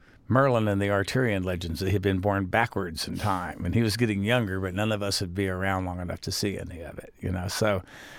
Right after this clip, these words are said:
he, uh, he always seemed venerable, even when he was, and he was thirty-three, thirty-four years old when I met him. That's what's shocking to me. When I look back at it now,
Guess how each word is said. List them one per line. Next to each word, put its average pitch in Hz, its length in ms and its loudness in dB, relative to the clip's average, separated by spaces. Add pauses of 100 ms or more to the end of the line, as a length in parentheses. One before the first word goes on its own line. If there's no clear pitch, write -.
(160)
he, 120 280 2
uh, 101 200 4 (120)
he 139 140 4
always 160 300 4
seemed 104 360 0 (1300)
venerable, 104 580 2 (100)
even 104 240 0
when 101 120 -2
he 101 60 0
was, 98 180 -2
and 131 120 2
he 165 80 4
was 180 180 0
thirty-three, 180 680 0
thirty-four 117 420 -2
years 92 220 -4
old 104 160 0
when 80 100 -8
I 76 140 -10
met - 140 -14
him. - 160 -14 (100)
That's 101 300 -2
what's - 240 -8 (180)
shocking 85 480 -4
to 76 60 -8
me. 76 120 -8
When 92 160 -6
I 90 80 -4 (140)
look 98 160 -4
back 92 240 -2
at 90 120 -4
it - 80 -8
now, 92 420 -6